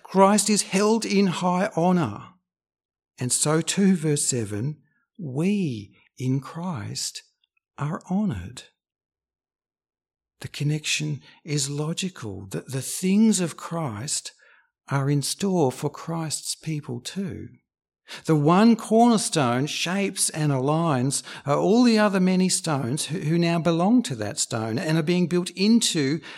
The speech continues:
a new house upon that stone. He is chosen, and so are we. He is honoured, and so are we.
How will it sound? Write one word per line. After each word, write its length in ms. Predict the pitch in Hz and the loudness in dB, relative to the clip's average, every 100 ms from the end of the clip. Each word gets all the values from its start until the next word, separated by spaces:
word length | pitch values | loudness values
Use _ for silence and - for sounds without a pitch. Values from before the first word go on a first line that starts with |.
| - | -2
a 80 | 160 | 2
new 240 | 165 175 | 4 2
house 340 | 127 151 147 | 0 0 0
upon 460 | - - - 202 214 | -2 -6 -2 2 4
that 240 | 151 - | 2 0
stone. 600 | - - 117 98 104 110 - - - | -6 -6 -4 -4 -6 -10 -14 -20 -20
He 460 | - 214 247 254 196 | -2 4 6 4 0
is 140 | 123 | -2
chosen, 720 | - 120 101 98 - 107 170 - - - | -4 -6 -4 -4 -4 -4 -6 -8 -16 -6
and 140 | 170 | 2
so 340 | - 196 190 | 2 2 0
are 140 | 190 185 | -2 -4
we. 560 | 220 220 143 - - _ _ _ _ _ | -4 -6 -8 -12 -16 _ _ _ _ _
He 360 | - 262 269 202 | 2 6 8 6
is 120 | 165 | 4
honoured, 420 | 156 131 139 160 - - | 2 2 2 0 -6 -6
and 160 | 170 175 | -2 0
so 340 | - 165 175 | 0 -2 -2
are 100 | 185 | -2
we. 480 | 202 262 160 120 | -2 -2 -4 -8